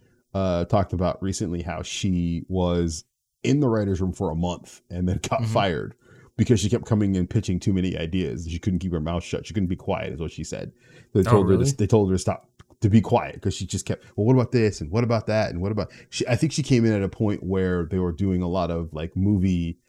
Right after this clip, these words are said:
Speaker 1: uh, satires and lampooning, and, like, that's not the thing that
Speaker 2: Mm-hmm.
Speaker 1: she's really familiar with. But yeah, so it was just, it was interesting to hear her take on,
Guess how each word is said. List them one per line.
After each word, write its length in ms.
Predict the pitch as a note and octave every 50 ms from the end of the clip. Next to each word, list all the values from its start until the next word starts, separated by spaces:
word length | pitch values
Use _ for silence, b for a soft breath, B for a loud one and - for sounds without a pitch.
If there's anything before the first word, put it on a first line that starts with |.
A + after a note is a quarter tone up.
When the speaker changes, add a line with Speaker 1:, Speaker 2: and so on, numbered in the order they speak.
| _ _ _ _ _ _ -
Speaker 1:
uh, 300 | E2 E2 D#2+ D2+ D2 C2 -
satires 560 | - - G#2 F2+ - - F#2+ F2 E2+ E2 D#2+
and 100 | E2 E2+ E2+
lampooning, 440 | D#2+ D#2+ E2 - F#2 F2 E2 D#2+
and, 100 | D#2+ D#2+
like, 180 | D#2+ D#2 D#2 -
that's 240 | - F2 D#2 - -
not 140 | F2+ D#2 -
the 80 | E2
thing 260 | - - E2+ D#2 D#2+
that 80 | D#2+ A#2+
Speaker 2:
Mm-hmm. 140 | A2+ A2 G2+
Speaker 1:
she's 340 | G2+ A2 F#2 F2+ D#2 D2 D#2
really 380 | D#2+ E2 D#2+ D2+ D2+ D2+ D2 -
familiar 460 | - F2+ E2 D#2+ E2 D#2+ D#2 D2+ -
with. 280 | - C2+ - - - _ -
But 260 | F2+ D#2+ D2+ - b b b b b b b b
yeah, 260 | - G2 F#2+ F2 D#2+ E2+
so 220 | - A2 G2 F#2
it 20 | F2+
was 100 | F2 F2
just, 240 | G2 F2+ - - -
it 60 | G#2+
was 400 | G2 G2 F#2+ F2+ E2+ - - - _ _ _ -
interesting 500 | C#3+ C3+ - - C3+ - - B2 G#2+ F#2+
to 100 | - G#2
hear 580 | F#2+ - - A2+ G#2+ G#2 G2+ G2 F#2+ F2+ - b b b b b b b _ -
her 240 | - - B2 A2 A2+
take 440 | - - - G#2 F#2 F2 F2 - - -
on, 600 | - F#2+ F2+ F2 F2 F2 F2 E2+ E2+ E2 E2 E2+